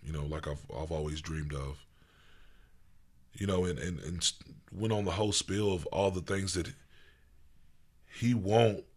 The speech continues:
have a chance to do now. And some of it was a result of some choices that he's made in, in his life.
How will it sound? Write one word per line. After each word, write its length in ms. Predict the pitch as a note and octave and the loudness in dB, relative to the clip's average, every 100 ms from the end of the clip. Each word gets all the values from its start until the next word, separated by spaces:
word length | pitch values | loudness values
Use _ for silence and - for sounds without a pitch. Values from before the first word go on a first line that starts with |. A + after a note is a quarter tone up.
| - | -6
have 160 | G2+ F2+ | -2 0
a 60 | |
chance 300 | - G#2+ F#2+ | 2 0 0
to 120 | - F2+ | 0 2
do 180 | G#2+ | 2
now. 360 | G2+ D#2+ D2 D2 - - - - - - - - - | 2 0 -2 -6 -10 -20 -20 -20 -20 -20 -20 -16 -6
And 100 | F#2+ | 0
some 280 | - A#2 A#2 | 4 6 8
of 120 | G#2 | 8
it 100 | G2+ | 6
was 340 | F#2+ G2 F#2 - F2+ | 2 2 2 0 -2
a 80 | |
result 480 | F#2 F2+ G2 G2 - | 0 2 2 2 0
of 220 | F2 D2+ - | -4 -6 -4
some 240 | - F2+ | -2 0
choices 400 | - G#2 G#2 F#2 | 0 0 0 0
that 120 | F#2 F2+ | 0 -2
he's 160 | E2+ | -2
made 360 | E2 F#2+ A2+ F#2 | 0 2 2 0
in, 140 | D#2+ | -2
in 180 | C2+ E2+ | -4 -4
his 160 | D#2 E2 | -4 -4
life. 460 | G2+ A2 D#2+ - | -2 -2 -4 -8